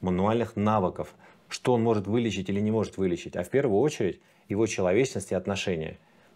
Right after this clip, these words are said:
И ваше отношение, это к коллегам, наверное, обращаюсь, к вашему пациенту не должно, э,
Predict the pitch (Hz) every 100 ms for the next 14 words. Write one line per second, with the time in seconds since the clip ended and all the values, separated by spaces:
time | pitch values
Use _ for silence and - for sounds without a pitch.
0 | - 107 107 131 - 92 98 - 151 123
1 | 82 95 98 87 - 107 98 85 82 80
2 | 80 80 87 87 143 127 87 - - 107
3 | 95 85 92 - 139 151 95 87 98 110
4 | 110 135 107 - - - - - 90 90